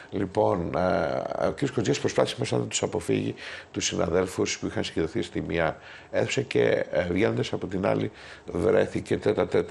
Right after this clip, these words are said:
ε, μαζί μας. Ε, τον ρωτήσαμε αν είναι αισιόδοξος. Η απάντηση που έδωσε είναι ότι, ε, Θέλω να είμαι σοβαρός, κάνω τη δουλειά μου και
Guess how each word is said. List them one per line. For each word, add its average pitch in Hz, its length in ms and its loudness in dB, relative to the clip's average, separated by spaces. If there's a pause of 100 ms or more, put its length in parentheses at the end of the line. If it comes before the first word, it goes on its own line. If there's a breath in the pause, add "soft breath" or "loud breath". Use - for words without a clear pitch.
(140)
ε, 85 240 0 (100)
μαζί 104 260 0
μας. - 240 0 (440 loud breath)
Ε, 92 240 4
τον 131 200 4
ρωτήσαμε 101 480 4
αν 78 60 0
είναι 76 120 -2
αισιόδοξος. - 640 2 (280 loud breath)
Η 107 180 4
απάντηση 104 540 2
που - 120 0
έδωσε 101 420 4
είναι 95 180 4
ότι, 85 360 2 (480 loud breath)
ε, 85 240 0
Θέλω 117 220 4
να 107 120 4
είμαι 95 100 2
σοβαρός, 82 480 2
κάνω 104 180 2
τη 87 80 2
δουλειά 76 300 2
μου 131 220 -2 (520 loud breath)
και 107 380 4